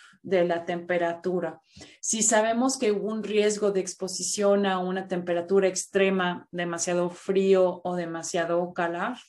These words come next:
calor, pues obviamente es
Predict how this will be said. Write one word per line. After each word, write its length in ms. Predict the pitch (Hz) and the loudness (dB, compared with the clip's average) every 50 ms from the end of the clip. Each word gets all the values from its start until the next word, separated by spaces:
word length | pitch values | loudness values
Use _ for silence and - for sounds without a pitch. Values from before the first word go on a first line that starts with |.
| _ - | _ 0
calor, 440 | 196 190 185 175 180 226 262 - - - - - - - - - - _ _ _ _ | 2 4 4 6 4 4 2 -2 -8 -18 -20 -20 -20 -20 -20 -20 -20 _ _ _ _
pues 200 | - 202 202 202 | -4 -2 -2 0
obviamente 840 | 208 196 202 202 196 196 190 185 190 190 185 196 190 185 175 175 - - | 0 0 0 0 0 0 0 -2 -4 -4 -2 0 0 0 -2 -4 -6 -6
es 640 | 190 180 175 175 175 180 180 - - - - _ | -4 -2 -2 -2 -2 -2 -2 -4 -4 -6 -8 _